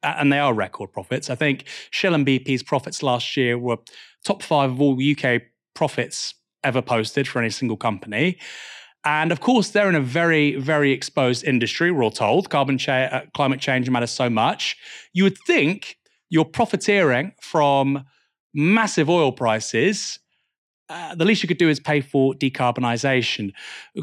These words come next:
Commonwealth also previously found that together B P and Shell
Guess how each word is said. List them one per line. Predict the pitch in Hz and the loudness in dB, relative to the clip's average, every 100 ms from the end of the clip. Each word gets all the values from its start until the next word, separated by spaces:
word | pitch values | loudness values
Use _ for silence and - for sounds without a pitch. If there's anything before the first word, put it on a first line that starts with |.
| - | -6
Commonwealth | - 214 185 156 - | 0 2 4 2 0
also | 196 180 143 | 0 0 0
previously | 123 151 131 - | -2 0 0 -2
found | 113 131 120 120 | -4 -2 0 -2
that | |
together | 120 135 147 123 | -6 -2 0 0
B | 117 123 117 | -2 -4 -2
P | 123 120 | -4 -6
and | 117 | -6
Shell | - 120 110 | -2 0 0